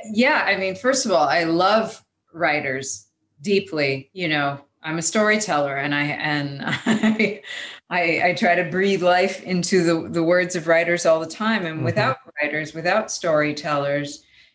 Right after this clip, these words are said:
Speaker 1: you know, I don't know where we would be as a society. And, and the importance of having writing that is optimistic, I mean, it's why I do what I do.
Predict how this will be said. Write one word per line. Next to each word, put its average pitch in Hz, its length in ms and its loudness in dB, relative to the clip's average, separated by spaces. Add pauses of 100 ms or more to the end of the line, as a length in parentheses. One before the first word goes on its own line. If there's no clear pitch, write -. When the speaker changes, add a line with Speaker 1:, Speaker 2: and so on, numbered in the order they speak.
(120)
Speaker 1:
you 180 100 -12
know, 170 240 2
I 170 160 2
don't 196 180 -2
know 190 140 -4
where 180 200 0
we 180 140 0
would 175 220 -4
be 262 220 0
as 269 240 0
a 151 40 -12
society. 139 1000 -4 (320)
And, 165 240 -2
and 170 440 -2
the 165 120 -2
importance 262 640 -2
of 160 120 -2
having 160 600 -2
writing 175 540 0
that 151 180 4
is 151 240 -4
optimistic, 165 1080 -2 (1500)
I - 960 -16
mean, 202 180 0
it's 208 160 -4
why 233 220 2
I 185 80 2
do 190 200 0
what 214 140 2
I 143 100 0
do. 180 540 -4